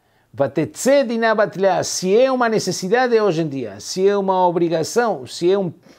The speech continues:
um, mudar aos tempos, porém, tem que tomar muito cuidado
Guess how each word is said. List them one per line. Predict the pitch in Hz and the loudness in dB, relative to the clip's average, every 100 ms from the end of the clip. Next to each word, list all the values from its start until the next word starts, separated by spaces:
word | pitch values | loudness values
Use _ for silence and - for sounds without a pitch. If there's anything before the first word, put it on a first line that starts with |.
| _ _ | _ _
um, | 143 147 - - - - | -12 -12 -14 -20 -20 -10
mudar | 143 160 226 254 | -4 2 4 4
aos | 233 180 | 2 0
tempos, | - 214 170 247 233 - _ _ _ _ _ _ - | 0 0 2 2 0 -4 _ _ _ _ _ _ -2
porém, | 139 165 240 294 214 - _ _ _ _ _ | 2 4 4 2 -2 -8 _ _ _ _ _
tem | 147 | -8
que | 135 | -6
tomar | 127 131 131 | -6 -6 -4
muito | 147 214 180 175 | -4 -4 -2 -2
cuidado | - 143 151 147 139 139 | -2 -2 0 0 0 -2